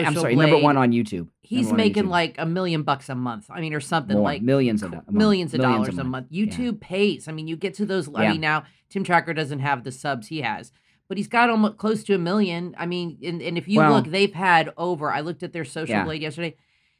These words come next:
Speaker 2: they have had over three hundred million views.
Speaker 1: That's right.
Speaker 2: We've had twenty-five thousand. We've hit
Speaker 1: Yeah,
Speaker 2: the
Speaker 1: on our YouTube
Speaker 2: twenty-five thousand
Speaker 1: channel.
Speaker 2: on, on
Speaker 1: Yeah.
Speaker 2: our YouTube. They've had three hundred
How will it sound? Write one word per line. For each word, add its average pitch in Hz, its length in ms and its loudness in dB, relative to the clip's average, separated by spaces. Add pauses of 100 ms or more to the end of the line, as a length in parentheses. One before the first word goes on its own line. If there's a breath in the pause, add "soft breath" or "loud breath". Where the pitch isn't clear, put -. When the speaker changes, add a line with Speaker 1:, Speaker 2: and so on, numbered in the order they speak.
(140)
Speaker 2:
they 202 80 4
have 185 140 2
had 175 420 4
over 147 500 0 (640)
three 214 320 2
hundred 175 400 -2
million 147 560 -4
views. 131 600 -8
Speaker 1:
That's 123 200 -4
right. 185 400 0
Speaker 2:
We've 208 140 0
had 208 180 4
twenty-five 156 420 -2
thousand. 120 460 -6 (120)
We've 151 140 -8
hit 127 80 0
Speaker 1:
Yeah, 208 80 2
Speaker 2:
the 139 160 -6
Speaker 1:
on 143 100 2
our 135 80 6
YouTube 160 40 6
Speaker 2:
twenty-five - 160 2
thousand 156 340 2
Speaker 1:
channel. 147 60 -2 (180)
Speaker 2:
on, - 0 -
on 147 120 -4
Speaker 1:
Yeah. 143 40 -2
Speaker 2:
our 147 80 -2
YouTube. 143 340 -10 (240)
They've 180 120 -4
had 170 240 -2
three 202 200 -2
hundred 180 520 -2